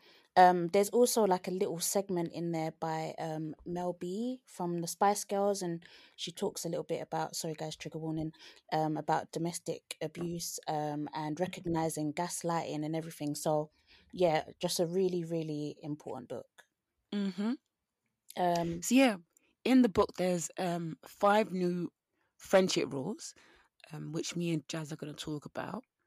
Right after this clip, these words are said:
Speaker 2: So the first one is shoot your shot. So what does that mean to you, Jasmine?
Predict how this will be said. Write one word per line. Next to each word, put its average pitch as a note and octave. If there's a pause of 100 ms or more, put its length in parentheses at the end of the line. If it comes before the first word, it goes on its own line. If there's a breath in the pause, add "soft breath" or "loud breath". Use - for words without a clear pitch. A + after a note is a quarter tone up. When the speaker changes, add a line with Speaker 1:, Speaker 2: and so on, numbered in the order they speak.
(320)
Speaker 2:
So -
the E3
first -
one D#3+
is D#3+ (140)
shoot -
your D#3+
shot. - (960)
So -
what A3+
does B3+
that A3
mean G3
to -
you, E3
Jasmine? E3